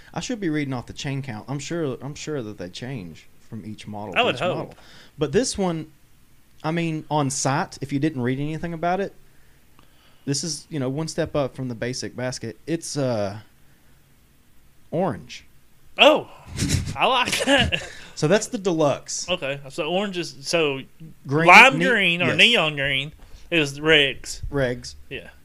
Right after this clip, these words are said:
Speaker 1: The
Speaker 2: This is
Speaker 1: Deluxe,
Speaker 2: mids.
Speaker 1: if you want, uh, you
Speaker 2: This
Speaker 1: know,
Speaker 2: is mids.
Speaker 1: this is mids. If you wanna add, if you wanna add maybe twenty bucks for your value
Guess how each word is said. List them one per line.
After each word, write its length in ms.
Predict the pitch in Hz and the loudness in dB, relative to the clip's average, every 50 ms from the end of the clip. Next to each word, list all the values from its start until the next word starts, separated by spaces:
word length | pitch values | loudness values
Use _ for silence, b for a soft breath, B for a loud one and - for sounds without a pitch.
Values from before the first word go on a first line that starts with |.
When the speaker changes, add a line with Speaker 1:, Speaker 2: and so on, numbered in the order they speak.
| - - - - - - - - - - | -20 -20 -20 -20 -20 -20 -20 -20 -16 -4
Speaker 1:
The 40 | 151 | 2
Speaker 2:
This 140 | 156 165 156 | 4 4 6
is 120 | 135 127 131 | 4 4 6
Speaker 1:
Deluxe, 160 | 147 190 214 | 6 6 8
Speaker 2:
mids. 480 | 214 196 165 147 143 139 - - - - - | 8 10 8 8 6 4 0 -4 -6 -6 -6
Speaker 1:
if 160 | 135 139 180 | -4 -2 -2
you 100 | 202 214 | -2 -2
want, 320 | 226 220 208 185 - - | -2 -2 -2 -2 -4 -6
uh, 140 | 123 139 143 - - - - - | -8 -8 -8 -8 -10 -16 -16 -6
you 120 | 180 165 170 | -2 0 2
Speaker 2:
This 100 | - 214 | 2 2
Speaker 1:
know, 60 | 214 | 0
Speaker 2:
is 100 | 196 180 | -2 -2
mids. 480 | 185 185 165 147 139 135 135 - - - - - - - | -2 0 0 0 0 -2 -6 -10 -16 -20 -20 -20 -12 -8
Speaker 1:
this 160 | 135 143 147 | -6 -6 -4
is 100 | 202 165 | -4 -4
mids. 240 | 156 175 165 139 117 123 | -2 0 0 0 -2 -4
If 100 | - 170 | -8 -6
you 80 | 175 175 | -6 -4
wanna 240 | 180 175 170 151 - | -4 -4 -4 -4 -4
add, 440 | 131 139 135 131 127 123 117 117 110 - - - - - - - - - - - - - | -4 -2 0 0 0 -2 -4 -6 -12 -16 -20 -20 -20 -20 -20 -20 -20 -20 -20 -20 -20 -16
if 80 | - - | -14 -10
you 60 | 175 175 | -8 -6
wanna 140 | 165 151 135 | -6 -6 -4
add 340 | 110 127 123 117 107 107 | -4 -4 -4 -4 -6 -8
maybe 300 | 110 113 113 104 104 101 - - - | -10 -10 -10 -10 -12 -14 -18 -18 -14
twenty 260 | - 156 151 143 135 | -10 -8 -6 -4 -6
bucks 340 | 120 107 131 127 123 - - | -4 -2 -2 -2 -2 -4 -8
for 160 | - 120 107 | -14 -12 -12
your 140 | 107 104 101 | -10 -10 -8
value 460 | 101 120 113 117 113 104 98 95 92 | -6 -4 -4 -4 -4 -6 -8 -12 -14